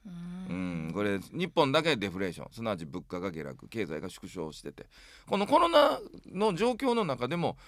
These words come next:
Speaker 2: 日本以外はですね、みんなね、ちゃんと経済ね、膨張していってるんですよ。
Speaker 1: 成長してるんですよね。
Speaker 2: そうそうそうそう。あの、一昨年はちょっとしんどかったんですけど、去年からこう反転V字構成でね、
Speaker 1: うんうんうんうん。
Speaker 2: そのコロナが来る前よりも経済は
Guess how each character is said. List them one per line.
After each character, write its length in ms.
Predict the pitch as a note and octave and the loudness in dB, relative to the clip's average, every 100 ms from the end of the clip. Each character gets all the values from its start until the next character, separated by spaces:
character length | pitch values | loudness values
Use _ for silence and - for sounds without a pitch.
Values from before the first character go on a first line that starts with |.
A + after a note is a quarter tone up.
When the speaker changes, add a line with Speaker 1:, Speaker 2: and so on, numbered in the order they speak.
| - - | -12 -2
Speaker 2:
日 100 | D4 | -2
本 260 | - G#3 | 2 4
以 60 | G#3 | 6
外 140 | F#3+ | 4
は 100 | G#2+ | 4
で 60 | D2+ | 0
す 100 | - | -4
ね、 120 | A2+ | -2
み 140 | F#2+ F3+ | 0 2
ん 40 | |
な 100 | F3+ | 2
ね、 180 | G2 E2 | 2 -2
ち 80 | - | -4
ゃ 60 | B2+ | -4
ん 40 | |
と 100 | G2+ | -4
経 200 | B2 E3 | -2 0
済 160 | F#2 D#2 | 0 -2
ね、 80 | |
膨 240 | D#2+ C3+ D#3+ | 0 2 2
張 180 | D#3 C3+ | 2 -2
し 80 | |
て 80 | C3+ | 0
い 40 | G#2+ | -2
っ 20 | |
て 160 | - | -4
る 60 | B1+ | -10
ん 40 | |
で 60 | A#1 | -12
す 40 | |
よ。 60 | - _ A#3+ | -18 _ -10
Speaker 1:
成 220 | - D#4 | -4 -2
長 140 | D#4 | -2
し 60 | D4+ | -4
て 100 | E4 | -2
る 80 | C4+ | -4
ん 60 | |
で 100 | G#3+ | -4
す 80 | G#3 | -2
よ 120 | D#3+ | 0
ね。 0 | |
Speaker 2:
そ 80 | A#2 | 2
う 20 | G#2+ | 2
そ 60 | |
う 120 | - F2 | 2 0
そ 60 | |
う 40 | F2 | 0
そ 60 | D#2 C#2 | -2 -2
う。 20 | |
あ 60 | - | -2
の、 480 | C3 C3 B2 B2 A#2 | 0 2 4 2 2
一 200 | G3 E4 | 4 4
昨 60 | E4 | 6
年 320 | A3 - F3 | 2 2 2
は 80 | G#3 | 2
ち 60 | F#3+ | 2
ょ 20 | |
っ 20 | |
と 80 | C#3 | -2
し 100 | A2+ | -2
ん 60 | |
ど 100 | A#2+ | -4
か 100 | G#2 | -2
っ 40 | F2+ | -4
た 140 | - | -6
ん 100 | C#2 | -10
で 60 | C3 | -8
す 60 | F2 | -8
け 80 | |
ど、 160 | F2 E2 - _ - | -6 -6 -10 _ -2
去 140 | C#4 | 2
年 260 | D4 A3+ E3+ | 4 4 6
か 140 | A3+ | 6
ら 80 | - | 6
こ 140 | G2 | 2
う 20 | |
反 180 | F#2 B2+ | 0 0
転 220 | C3 C3 B2+ | -2 -2 -2
V 200 | A2 A#2 | 0 -2
字 140 | G2 G#2 | -4 -6
構 200 | G2+ E2+ | -6 -6
成 180 | - | -6
で 100 | - | -8
ね、 80 | B2+ | -6
Speaker 1:
う 40 | A3+ | -6
ん 20 | |
う 40 | |
ん 20 | A3 | -6
う 40 | |
ん 340 | G#3+ A3+ G#3 A3 | -6 -6 -6 -6
う 20 | |
ん。 40 | |
Speaker 2:
そ 120 | G#3 | -2
の 80 | C#3 | -2
コ 160 | C3 C4+ | 2 6
ロ 100 | A#3+ | 6
ナ 140 | D#3 | 6
が 140 | A#2+ A2 | 2 0
来 120 | C#3 | 0
る 120 | D3 | 0
前 400 | D#3+ A#3+ A#3 F#3+ - | 2 2 2 0 0
よ 200 | F#3+ A3+ | 4 4
り 100 | C#4+ | 6
も 280 | D#4+ D3 - - - | 4 4 0 -18 -8
経 220 | - G3+ | 4 6
済 200 | A#2+ G#2+ | 6 4
は 280 | C#3+ B2 - | 4 4 2